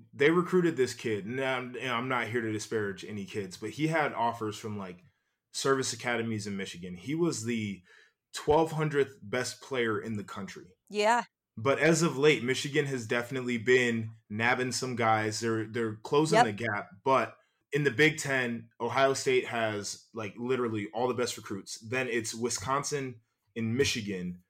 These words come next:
Speaker 1: Um, and then, actually, it's Penn State and Maryland that are
Speaker 2: Really?
Speaker 1: jockeying for, yeah, Maryland has done a hell of a job.
Speaker 2: Wow.
Speaker 1: Outside of Ohio State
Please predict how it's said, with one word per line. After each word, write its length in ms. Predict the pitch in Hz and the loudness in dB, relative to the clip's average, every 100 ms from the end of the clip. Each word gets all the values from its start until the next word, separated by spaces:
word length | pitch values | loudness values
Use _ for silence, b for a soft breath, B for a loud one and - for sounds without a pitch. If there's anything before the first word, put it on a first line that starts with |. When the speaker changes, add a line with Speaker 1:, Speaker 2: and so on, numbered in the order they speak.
| _ - | _ -4
Speaker 1:
Um, 400 | 113 104 95 98 | 0 0 -2 -6
and 180 | 123 120 | -6 -2
then, 460 | 160 196 135 110 110 | 2 4 4 0 -4
actually, 500 | 127 156 - 131 107 107 | -2 0 0 -2 -4 -4
it's 220 | 113 110 - | -8 -8 -8
Penn 260 | 160 165 | -2 0
State 340 | 175 165 156 160 | 0 -2 -4 -4
and 220 | 104 101 | -6 -4
Maryland 600 | 117 175 131 95 85 87 _ _ - | 2 4 2 -2 -14 -20 _ _ -4
that 200 | 131 127 | 0 2
are 40 | 123 | 2
Speaker 2:
Really? 80 | |
Speaker 1:
jockeying 640 | 110 131 466 392 113 107 104 | 4 6 6 6 2 0 -6
for, 240 | - 131 120 | -2 0 4
yeah, 340 | 139 135 104 B B | 4 4 2 B B
Maryland 400 | 127 175 190 190 | 4 8 8 8
has 180 | 180 139 | 6 6
done 220 | 143 139 117 | 2 2 2
a 160 | 127 | 0
hell 520 | 123 - - 180 190 190 | 0 -6 -6 2 4 4
of 100 | 110 | 2
a 60 | |
job. 400 | 143 190 170 180 - _ 170 | -4 -6 -8 -12 -20 _ -12
Speaker 2:
Wow. 880 | 175 180 190 202 196 185 175 156 - - | -2 4 8 8 8 6 2 0 -6 2
Speaker 1:
Outside 460 | 151 151 170 170 | 4 4 6 8
of 380 | 160 135 110 - _ _ _ _ _ - | 8 6 2 -8 _ _ _ _ _ -2
Ohio 380 | 135 143 147 139 | 2 4 4 2
State 500 | - 160 127 120 | 2 2 2 0